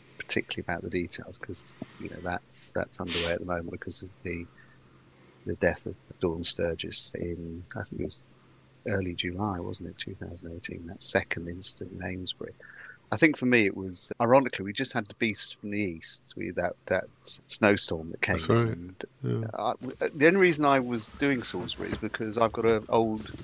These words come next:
Speaker 1: Land Rover. So the, one of our directors, who was meant to be Gold Command for that weekend, couldn't make it anywhere into the area, you know, and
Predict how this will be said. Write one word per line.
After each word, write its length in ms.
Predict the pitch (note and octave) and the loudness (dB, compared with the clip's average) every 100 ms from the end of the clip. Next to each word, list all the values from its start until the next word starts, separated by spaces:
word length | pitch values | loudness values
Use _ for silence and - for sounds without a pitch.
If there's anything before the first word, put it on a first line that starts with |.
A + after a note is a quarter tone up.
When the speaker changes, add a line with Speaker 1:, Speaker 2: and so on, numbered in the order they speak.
| - - | -12 0
Speaker 1:
Land 280 | C3+ B2+ F#2 | 4 4 2
Rover. 340 | D#2+ E2 - - - - _ _ | -6 -8 -14 -12 -12 -14 _ _
So 280 | - G#2 G2+ | 2 4 4
the, 300 | G2+ G2+ G#2 | 2 2 2
one 180 | G#2+ B2 | 4 6
of 80 | G#2+ | 6
our 120 | G2 | 6
directors, 520 | G#2+ G#2 - F#2 E2+ | 6 4 2 -8 -6
who 80 | F#2+ | -6
was 140 | F2+ | -4
meant 200 | G2 F2 | -6 -6
to 100 | - | -10
be 400 | - F#2+ F2+ F2 - _ | -4 -4 -4 -8 -12 _
Gold 460 | - F#2 E2+ E2+ - | 4 4 2 -8 -8
Command 420 | - F#2 F2 E2 | -4 0 0 -2
for 80 | - | 0
that 120 | F#2 | 0
weekend, 520 | F#2 F2 - F2+ F2+ - - - - - | 0 -2 -2 -2 -6 -14 -18 -18 -14 2
couldn't 400 | - A#2+ A2 - _ _ _ _ _ | 6 6 4 -2 _ _ _ _ _
make 340 | G#2+ A2 G#2 G#2 | 6 6 6 2
it 60 | G2+ | 2
anywhere 540 | G2+ G2 F#2+ F#2 F#2 - - | 2 2 2 2 0 -8 -6
into 360 | G#2 F#2+ - | -4 -4 -6
the 180 | F#2 F#2 | -2 6
area, 420 | G#2 G2 E2 E2+ | 8 6 4 -4
you 140 | G2+ F2+ | -4 -4
know, 160 | F#2 | -6
and 200 | F#2+ G2 | -8 -8